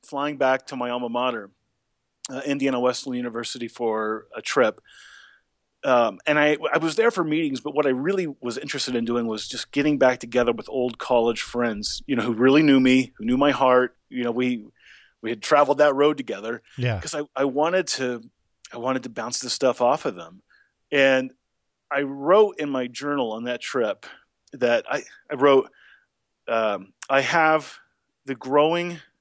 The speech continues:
Speaker 1: feeling that I'm not supposed, I'm not where I'm supposed to be in my life, that I'm, I need to move on." And it, wha-, that, one of the prouder moments of my life is being able to read that now and go, "I didn't,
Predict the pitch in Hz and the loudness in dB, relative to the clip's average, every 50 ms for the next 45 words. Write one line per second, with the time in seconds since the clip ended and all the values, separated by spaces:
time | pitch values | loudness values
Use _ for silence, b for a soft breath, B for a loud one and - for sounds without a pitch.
0 | _ _ _ _ _ _ _ _ _ _ - - 202 220 190 139 107 98 104 101 | _ _ _ _ _ _ _ _ _ _ -12 -8 -6 -4 -4 -4 -6 -10 -14 -18
1 | _ b b b b b b b b b _ 143 147 143 143 135 139 139 147 151 | _ b b b b b b b b b _ 0 2 4 4 2 2 2 2 2
2 | 170 - - - 165 - - 147 147 139 - - _ _ - 131 143 143 156 156 | 2 0 -2 -8 -8 -6 -6 -6 -6 -6 -8 -12 _ _ -6 -6 -4 -2 -2 -2
3 | 151 147 143 147 143 139 131 - 143 139 123 - 131 110 120 113 113 107 98 95 | -2 -2 -2 -2 -2 -2 -6 -10 -14 -16 -16 -16 -14 -12 -10 -10 -10 -10 -12 -14
4 | 92 92 90 92 92 - - 139 131 131 127 127 - - 120 123 131 135 143 147 | -14 -14 -16 -16 -18 -14 -8 -6 -4 -4 -4 -6 -8 -6 -6 -4 -2 -2 -2 -2
5 | 127 262 247 127 120 104 110 104 101 95 87 87 92 _ _ B B B B B | -2 -4 -2 -2 -2 0 -2 -2 -2 -4 -8 -12 -18 _ _ B B B B B
6 | B B B B B B _ - 151 147 147 143 143 139 131 - _ _ _ _ | B B B B B B _ 2 4 4 6 4 4 2 -2 -8 _ _ _ _
7 | _ _ _ _ _ _ _ - - _ _ _ _ - 147 165 165 - - 180 | _ _ _ _ _ _ _ -20 -20 _ _ _ _ -14 -8 -8 -8 -6 -6 -6
8 | 196 185 - _ 160 180 202 208 185 165 - - - 170 170 180 185 190 170 151 | -6 -6 -6 _ 0 2 4 4 2 2 0 2 4 4 4 6 4 0 0 0
9 | 139 143 151 160 151 - - 135 139 131 123 123 123 127 139 151 - 135 123 120 | 0 0 0 -2 -4 -6 -6 -4 -4 -2 0 0 2 2 0 0 -2 -6 -8 -6
10 | - 139 143 143 131 123 123 117 113 113 131 156 165 175 147 - 147 139 127 117 | -6 -6 -4 -4 -4 -4 -4 -6 -6 -4 -4 -4 -4 -4 2 4 4 4 4 0
11 | 120 123 120 117 117 117 120 135 151 160 - _ _ _ b b b b b b | -6 -6 -6 -4 -4 -2 -2 -2 -2 -4 -10 _ _ _ b b b b b b
12 | b b b _ 156 147 135 143 139 135 127 - - _ _ _ _ _ - 151 | b b b _ -6 0 4 4 6 6 4 0 -4 _ _ _ _ _ -4 -4
13 | 180 180 151 175 190 185 180 170 143 131 | -4 -2 0 0 -2 -2 -2 -8 -14 -16